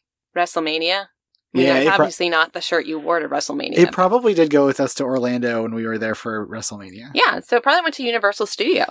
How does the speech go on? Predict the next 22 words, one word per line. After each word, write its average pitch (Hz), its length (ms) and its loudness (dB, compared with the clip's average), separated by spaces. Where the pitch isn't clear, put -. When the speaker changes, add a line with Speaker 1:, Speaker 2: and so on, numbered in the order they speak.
Speaker 2:
Yeah, 208 140 0
that's 220 180 0
fun. - 240 -8
Speaker 1:
Mm-hmm. 233 320 -8
Speaker 2:
Where's 185 220 0
the, 156 180 0
where'd 156 160 2
this 170 140 2
shirt 143 220 0
go? 110 100 4
This 151 180 4
is, 170 180 2
Christy's 240 300 2
Speaker 1:
So 240 140 4
Speaker 2:
wearing 175 140 4
her 156 160 2
oversized 143 760 2
Southeast 165 560 0
Missouri 143 480 2
Red 135 240 -2
Hawks 95 260 -10
shirt. 80 280 -12